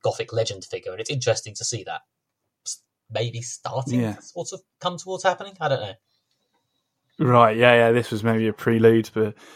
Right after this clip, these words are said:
Speaker 2: before, before he went through his emo phase. Um, but, uh, <laughs>
Speaker 1: Yeah, before we went through whatever the hell happened to him in the nineties, uh, Nightfall and
Speaker 2: Yeah.
Speaker 1: whatever else, and just started living, <laughs> living on gargoyles.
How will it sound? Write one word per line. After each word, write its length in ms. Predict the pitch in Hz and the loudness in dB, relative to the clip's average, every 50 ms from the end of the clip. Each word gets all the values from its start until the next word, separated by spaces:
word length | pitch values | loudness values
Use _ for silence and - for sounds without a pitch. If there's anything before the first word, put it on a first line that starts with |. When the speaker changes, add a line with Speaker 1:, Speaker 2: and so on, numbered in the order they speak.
| - - - - _ _ | -20 -20 -20 -20 _ _
Speaker 2:
before, 380 | - 117 - - 131 120 113 107 | -8 -6 2 6 8 8 8 6
before 320 | - 113 - - 131 120 | 4 -2 2 6 6 6
he 60 | 117 | 8
went 200 | 117 117 113 107 | 8 6 4 4
through 180 | - - 113 113 | 0 -2 -2 0
his 120 | 107 110 | 0 0
emo 300 | 117 120 113 107 104 104 | 0 0 0 0 -2 -4
phase. 480 | - - 104 101 101 104 104 - - 123 123 120 - - - - - - - - - - | -4 -4 -4 -2 -2 -4 -6 -6 -8 -10 -12 -14 -18 -20 -20 -20 -20 -20 -20 -20 -20 -14
Um, 480 | - 104 101 95 98 95 95 98 101 - _ _ _ _ _ - - _ _ _ | -12 -10 -8 -8 -8 -8 -10 -12 -12 -16 _ _ _ _ _ -20 -20 _ _ _
but, 240 | - 107 - - - | -10 -10 -10 -10 -10
uh, 160 | 95 98 107 - _ _ | -10 -10 -10 -14 _ _
<laughs> 540 | 127 - - - - - - - - 156 160 | -6 -6 -6 -12 -14 -16 -2 2 2 4 8
Speaker 1:
Yeah, 340 | 196 196 175 160 156 156 | 8 8 10 10 8 8
before 340 | 156 151 - 180 180 165 156 | 6 2 0 2 4 4 6
we 120 | 143 143 135 | 4 4 2
went 220 | 147 143 - - | 2 2 2 -4
through 320 | - - 143 135 131 127 123 - - _ | -6 -2 0 2 2 2 0 -2 -10 _
whatever 320 | _ 139 139 135 139 127 131 | _ -2 0 2 4 4 4
the 60 | 127 | 6
hell 160 | 131 127 123 | 8 6 8
happened 260 | 127 131 127 131 123 | 6 4 2 2 0
to 60 | 123 123 | 0 2
him 60 | 123 | 2
in 60 | 123 | 4
the 60 | 123 | 4
nineties, 540 | 127 127 123 120 - 107 101 98 - - - _ | 6 4 4 2 0 -4 -6 -8 -8 -10 -8 _
uh, 300 | - 117 113 110 107 101 - - - - - - - - - - | -2 0 0 0 -2 -4 -6 -12 -18 -20 -20 -20 -20 -20 -10 -2
Nightfall 460 | 123 127 139 131 - - 117 107 104 | 0 0 0 0 -2 -6 -6 -6 -2
and 60 | 113 139 | 2 4
Speaker 2:
Yeah. 180 | 143 127 113 - - - - - - - - - - | 4 4 4 0 -4 -6 -6 -6 -6 -16 -20 -14 -10
Speaker 1:
whatever 300 | 107 101 104 101 98 - 131 | -6 -6 -6 -4 -2 -2 -2
else, 260 | 107 104 - - - | -2 -2 -4 -6 -8
and 140 | 110 104 - | -10 -6 -6
just 140 | 120 - | -6 -4
started 320 | - - 110 135 143 151 - | -2 -2 -2 -2 -2 -4 -4
living, 420 | 113 - 120 120 110 104 104 120 131 | 0 0 0 0 0 -2 -4 -6 -4
<laughs> 20 | |
living 300 | 143 131 131 117 113 113 | 0 2 2 2 2 -2
on 140 | 104 113 113 | -2 -2 2
gargoyles. 520 | - 113 110 107 98 95 90 95 98 - | 4 6 6 4 2 0 -4 -4 -4 -6